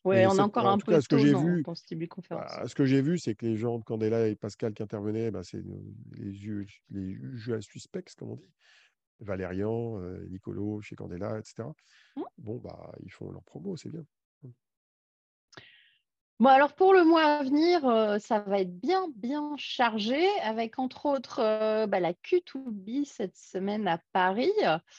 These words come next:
Speaker 1: euh, les trois et quatre mai, hein, qui seront, euh,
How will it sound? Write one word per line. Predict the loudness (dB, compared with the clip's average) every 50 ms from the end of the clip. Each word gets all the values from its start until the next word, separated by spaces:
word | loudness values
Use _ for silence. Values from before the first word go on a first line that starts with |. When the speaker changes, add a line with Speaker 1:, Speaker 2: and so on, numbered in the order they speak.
| -20 -20 -20 _ _
Speaker 1:
euh, | -2 0 2 2 2 2 0 0 0
les | -2 -4 -6
trois | -6 -2 0 0 0
et | 0
quatre | 0 0 -2 -2 -2 -2 -4
mai, | -2 -2 -2 -2 -2 -2
hein, | -2 -4 -4
qui | -8 _ -20
seront, | -20 -20 _ _ _ -4 -2 -2 0 2
euh, | 2 2 2 2 2 0 -2 -2 -4 -4 -6 -6 -8 -8 -10